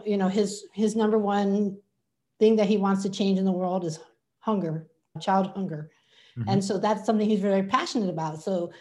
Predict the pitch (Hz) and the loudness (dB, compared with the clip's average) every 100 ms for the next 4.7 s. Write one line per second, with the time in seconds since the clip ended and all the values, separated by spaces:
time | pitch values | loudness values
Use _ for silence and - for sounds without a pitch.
0 | - - 190 220 226 220 196 190 214 - | -14 -10 -2 0 0 0 0 0 -2 -4
1 | - 180 175 226 254 196 175 160 160 _ | -6 -4 -2 0 2 0 -2 -6 -12 _
2 | _ 170 190 190 190 196 180 - - _ | _ -2 0 0 -2 -4 -8 -12 -20 _
3 | 208 208 202 180 185 196 220 175 175 160 | -2 0 0 -2 -2 0 0 0 -2 -4
4 | 160 170 233 240 185 202 | -4 -2 0 2 0 -4